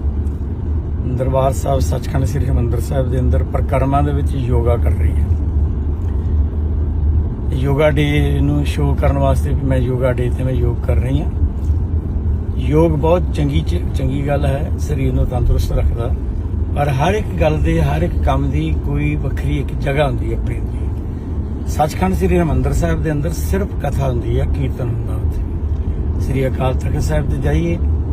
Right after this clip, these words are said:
ਉੱਥੇ ਤੁਹਾਨੂੰ ਢਾਡੀ ਰੰਗ ਵੀ ਸੁਣਨ ਨੂੰ ਮਿਲੇਗਾ, ਕੀਰਤਨ ਵੀ ਮਿਲੇਗਾ, ਉੱਥੇ ਕਥਾ ਵੀ ਮਿਲੇਗੀ। ਪਰ ਦਰਬਾਰ ਸਾਹਿਬ ਦੀ ਇੱਕ ਵੱਖਰੀ ਮਰਜ਼ਾਦਾ, ਉੱਥੇ ਹਰ ਵੇਲੇ ਕੀਰਤਨ ਹੁੰਦਾ ਰਹਿੰਦਾ ਹੈ। ਸੋ ਹਰ ਥਾਂ ਦੀ ਆਪਣੀ ਆਪਣੀ ਅਹਿਮੀਅਤ ਹੈ।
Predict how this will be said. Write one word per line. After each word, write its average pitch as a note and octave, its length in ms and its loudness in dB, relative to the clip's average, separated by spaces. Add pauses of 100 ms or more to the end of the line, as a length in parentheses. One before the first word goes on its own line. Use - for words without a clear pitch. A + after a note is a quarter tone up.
ਉੱਥੇ - 180 -2
ਤੁਹਾਨੂੰ C#3 400 0
ਢਾਡੀ C3 280 0
ਰੰਗ C3+ 200 0
ਵੀ D#3 140 -2
ਸੁਣਨ C#3+ 220 0
ਨੂੰ D3 140 2
ਮਿਲੇਗਾ, D3 380 0
ਕੀਰਤਨ C3 420 -2
ਵੀ C#3 80 0
ਮਿਲੇਗਾ, D3 360 0
ਉੱਥੇ - 180 -4
ਕਥਾ - 280 -4
ਵੀ - 80 -2
ਮਿਲੇਗੀ। - 420 -2
ਪਰ - 120 2
ਦਰਬਾਰ D#3+ 440 2
ਸਾਹਿਬ F3+ 220 0
ਦੀ F3+ 100 0
ਇੱਕ D3+ 160 -2
ਵੱਖਰੀ - 380 -2
ਮਰਜ਼ਾਦਾ, C3 520 0 (420)
ਉੱਥੇ E3 240 2
ਹਰ D#3+ 180 2
ਵੇਲੇ F3+ 180 2
ਕੀਰਤਨ C#3+ 380 -2
ਹੁੰਦਾ A#2+ 280 0
ਰਹਿੰਦਾ A#2 280 0
ਹੈ। A#2 80 -4 (640)
ਸੋ F#3 180 2
ਹਰ F3+ 220 4
ਥਾਂ E3+ 280 2
ਦੀ F#3 160 0
ਆਪਣੀ F3 360 2
ਆਪਣੀ D#3 300 0
ਅਹਿਮੀਅਤ D#3+ 420 0
ਹੈ। D#3 260 0